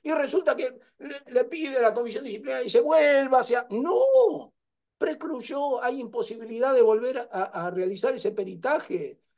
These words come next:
¿verdad? Los, el principio de preclusión procesal que existe más que nada en el ámbito de derecho penal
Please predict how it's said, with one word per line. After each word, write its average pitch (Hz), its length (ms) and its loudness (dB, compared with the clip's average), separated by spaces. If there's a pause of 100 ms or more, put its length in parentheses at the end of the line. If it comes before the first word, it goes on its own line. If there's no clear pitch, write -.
(120)
¿verdad? 240 380 2 (220)
Los, 214 240 0 (120)
el 214 180 2
principio 233 600 -2
de 214 100 6
preclusión 202 880 -4
procesal 202 800 2 (380)
que 269 100 -2
existe 262 580 2
más 285 280 2
que 226 180 -2
nada 262 320 2
en 214 80 0
el 226 160 0
ámbito 269 540 2
de 226 80 4
derecho 254 420 -2
penal 302 500 -4